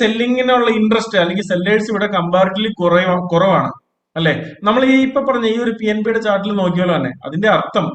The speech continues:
അല്ലെ അതിന്റെ സൈക്കോളജിക്കലി അതിന്റെ അർത്ഥമാണ് ഈ പറയുന്ന ആളുകൾക്ക് സെല്ല് ചെയ്യാനുള്ള ആളുകൾ കുറവാണ്. അപ്പോൾ ഇത് എപ്പോ വേണമെങ്കിലും റിവേഴ്സ് ആവാം, അല്ലെങ്കിൽ ഇവിടെ ഫ്രഷ് സെല്ലേഴ്സ് ഹൈ വോളിയത്തോടു കൂടി വീണ്ടും താഴെ വീഴണം.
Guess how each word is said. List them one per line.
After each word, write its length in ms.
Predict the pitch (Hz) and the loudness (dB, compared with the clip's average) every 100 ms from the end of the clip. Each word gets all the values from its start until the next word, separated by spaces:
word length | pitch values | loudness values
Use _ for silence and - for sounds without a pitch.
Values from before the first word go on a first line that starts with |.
| - | -8
അല്ലെ 160 | 151 170 | -4 -2
അതിന്റെ 180 | 170 180 170 | -2 -2 -2
സൈക്കോളജിക്കലി 600 | 139 165 170 180 196 262 - _ - 143 | -4 -4 -4 -4 -6 -6 -8 _ -14 -6
അതിന്റെ 200 | 185 214 | 0 2
അർത്ഥമാണ് 380 | - 233 208 143 - - _ - 175 | 2 0 0 0 -4 -14 _ -6 -2
ഈ 20 | 208 | 0
പറയുന്ന 320 | 208 190 208 311 - - 147 175 | 2 2 0 -4 -8 -6 0 2
ആളുകൾക്ക് 420 | 220 240 233 226 - | 4 2 2 0 0
സെല്ല് 240 | 180 202 214 | 0 0 0
ചെയ്യാനുള്ള 360 | 226 220 226 214 190 | 0 0 2 4 4
ആളുകൾ 220 | 196 208 208 | 4 2 2
കുറവാണ്. 320 | 190 185 170 180 143 | 2 2 2 0 -4
അപ്പോൾ 200 | 196 214 | 0 2
ഇത് 80 | 214 185 | 2 2
എപ്പോ 200 | - 240 233 | 2 2 2
വേണമെങ്കിലും 360 | 220 220 220 190 | 2 2 2 0
റിവേഴ്സ് 300 | 185 196 185 | 0 0 2
ആവാം, 140 | 147 120 147 | 0 0 -2
അല്ലെങ്കിൽ 240 | 165 233 | 0 0
ഇവിടെ 140 | 240 240 - | 2 0 -2
ഫ്രഷ് 340 | 208 240 247 - - | 0 0 0 -8 0
സെല്ലേഴ്സ് 400 | 196 202 180 185 180 | 0 2 0 0 2
ഹൈ 140 | 190 226 233 | 0 0 0
വോളിയത്തോടു 420 | 180 185 190 196 180 | 2 2 0 -2 0
കൂടി 160 | 175 262 - _ _ - | -2 -2 -6 _ _ -4
വീണ്ടും 240 | 226 233 233 | -2 0 2
താഴെ 200 | 185 180 156 | 2 4 2
വീഴണം. 260 | 131 123 | 0 -4